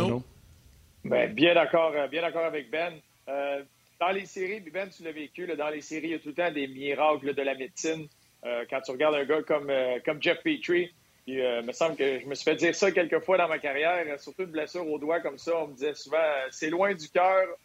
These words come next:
Speaker 2: oublie ça. » Fait que tu sois capable de jouer le, le premier match. J'ai bien hâte de voir. <clears throat> Euh, il y a toutes sortes de façons de, de préparer et d'aider le joueur à,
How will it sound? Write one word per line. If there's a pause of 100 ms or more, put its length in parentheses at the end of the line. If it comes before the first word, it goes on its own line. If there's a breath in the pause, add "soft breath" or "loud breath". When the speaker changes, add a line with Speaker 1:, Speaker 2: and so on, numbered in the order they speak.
Speaker 2:
oublie
ça. » (460)
Fait
que
tu
sois
capable
de
jouer
le,
le
premier
match.
J'ai
bien
hâte
de
voir.
<clears throat>
Euh,
il
y
a
toutes
sortes
de
façons
de,
de
préparer
et
d'aider
le
joueur
à,